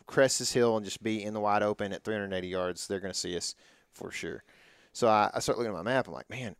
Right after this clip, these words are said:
we can cut up this little draw right to, right to my north here and then go down essentially a two-track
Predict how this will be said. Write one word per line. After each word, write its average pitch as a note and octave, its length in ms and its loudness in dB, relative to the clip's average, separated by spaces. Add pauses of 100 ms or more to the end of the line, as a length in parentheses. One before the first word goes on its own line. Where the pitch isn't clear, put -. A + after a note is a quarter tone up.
(100)
we C3 80 -10
can C3 120 -10
cut - 180 -2
up - 80 -6
this - 160 -6
little G2+ 160 -4
draw G2+ 380 2
right G2 280 0
to, F#2+ 260 -4 (100)
right G#2 260 0
to A2 80 -10
my G2 100 -2
north G#2+ 300 -2
here F#2 220 -6 (420)
and G#2+ 120 -2
then G2+ 140 -6
go A2 380 4 (440)
down A#2+ 300 2
essentially G#2+ 480 -2
a F2 80 0
two-track F#2 720 -4